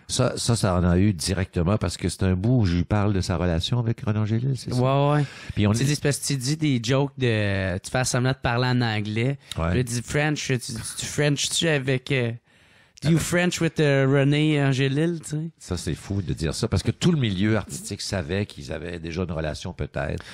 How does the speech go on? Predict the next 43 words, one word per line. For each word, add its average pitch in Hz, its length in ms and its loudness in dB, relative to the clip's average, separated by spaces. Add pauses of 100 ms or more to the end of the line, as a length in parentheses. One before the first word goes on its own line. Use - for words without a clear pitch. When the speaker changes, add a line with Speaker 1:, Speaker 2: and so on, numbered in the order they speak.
(140)
Speaker 2:
Ah, 170 200 0
c'est 139 180 -2
ça. 196 160 0
Fait 143 140 0
que - 60 -4
c'était - 120 -2
à 139 100 2
l'époque 143 640 0 (180)
que 139 380 2
Speaker 1:
C'était - 160 -4
pas 170 140 0
su. 135 500 2
Elle 82 100 -2
était 101 200 0
déjà, 107 260 0 (120)
euh, 80 320 0
je - 60 -8
sais - 60 -6
pas 98 100 -6
quel 90 140 -4
âge 92 160 -4
qu'elle 80 120 -8
avait. 135 240 -2
Elle 107 80 -4
avait 85 160 -8
dix-huit 64 380 -14
ans 78 60 -6
et 80 80 -6
plus, - 220 -12
tout - 80 -20
ça, 135 140 -10
mais 92 260 -8
Speaker 2:
Ouais. 117 300 2 (440)
Speaker 1:
c'était - 140 -6
à 98 40 0
l'époque 101 340 -2
de 90 100 -2
son 90 200 -4
album 87 300 0
en 90 160 2
anglais, 80 220 0
son 90 180 -2
premier. 98 420 0